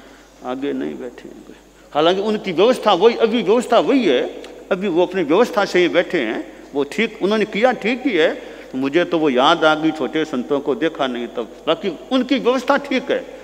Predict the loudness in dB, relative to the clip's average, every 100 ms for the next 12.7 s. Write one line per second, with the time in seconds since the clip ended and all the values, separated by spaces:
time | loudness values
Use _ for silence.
0 | -4 4 4 8 6 6 0 0 -2 0
1 | -2 0 -4 -2 -4 -6 -8 -12 -12 -14
2 | -18 -20 -20 -20 -2 2 2 2 -2 -2
3 | -2 -2 4 2 4 -2 0 -2 0 -2
4 | -2 -2 0 0 0 0 2 2 2 -2
5 | -12 -4 2 4 2 -2 -14 -18 2 4
6 | 4 2 2 2 2 2 2 -4 -14 -18
7 | -2 2 2 2 0 2 0 0 -2 0
8 | 0 2 4 2 0 2 4 4 2 -2
9 | -6 -16 -18 -10 2 2 2 0 0 0
10 | 0 0 0 -2 4 4 4 0 0 0
11 | 0 -2 -2 0 -2 2 0 0 -6 -6
12 | 0 0 0 -6 -8 -10